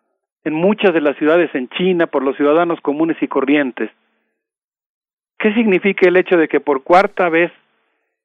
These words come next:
se reitere la idea de que México va a ser un aliado,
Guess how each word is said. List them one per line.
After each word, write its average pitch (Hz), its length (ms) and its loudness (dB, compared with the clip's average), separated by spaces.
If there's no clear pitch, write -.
se 156 100 2
reitere 151 640 0
la 151 140 0
idea 156 280 2
de 156 140 -4
que 135 140 -6
México 156 460 -6
va 151 100 -2
a - 40 -8
ser 156 120 -2
un 151 120 -2
aliado, 151 500 0